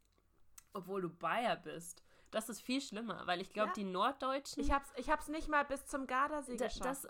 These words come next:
Speaker 1: aber mein erstes Mal Gardasee war auch, warte, zweitausendzehn, glaub ich. Wie alt war ich da? Achtzehn. Also ich bin, ich bin da komplett bei dir.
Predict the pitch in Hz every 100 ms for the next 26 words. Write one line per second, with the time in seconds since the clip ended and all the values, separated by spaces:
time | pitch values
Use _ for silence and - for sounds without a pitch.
0 | - 233 240 240 - 208 214 214 220 226
1 | 240 277 285 262 247 226 190 202 262 262
2 | 240 240 208 208 - - 208 247 - 202
3 | 214 254 254 233 - 196 214 220 208 196
4 | - 220 220 202 175 170 170 180 - 196
5 | 202 196 208 208 220 226 - - 226 -
6 | - 165 170 170 _ _ _ _ _ _
7 | - 202 202 - 214 - 247 240 226 -
8 | 240 247 233 233 - 220 226 240 233 -
9 | 202 214 180 180 247